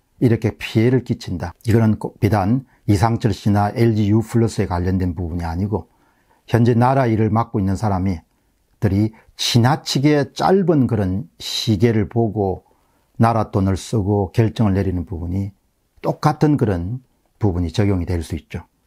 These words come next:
그다음 여러분, 두 번째는 개인의 처신이 예를 들면 전직이라든지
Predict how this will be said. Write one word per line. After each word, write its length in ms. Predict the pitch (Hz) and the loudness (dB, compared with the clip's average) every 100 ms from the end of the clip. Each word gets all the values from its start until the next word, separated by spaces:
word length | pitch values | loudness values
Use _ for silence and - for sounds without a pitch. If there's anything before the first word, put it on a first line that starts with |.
| - | 0
그다음 220 | 117 120 | 2 4
여러분, 220 | 120 110 | 2 2
두 100 | 127 | 2
번째는 580 | 127 139 127 98 117 143 - _ _ _ _ | 2 2 2 0 0 -2 -10 _ _ _ _
개인의 540 | - 113 127 143 127 - | 0 4 4 4 2 -2
처신이 600 | - 107 - 143 104 - _ _ _ _ _ | -2 -2 2 0 0 -6 _ _ _ _ _
예를 220 | 113 113 | 2 2
들면 240 | 104 98 - | 0 -2 0
전직이라든지 1200 | 107 110 98 117 113 95 85 82 80 90 110 | 2 2 2 2 2 0 -4 -6 -6 -2 -2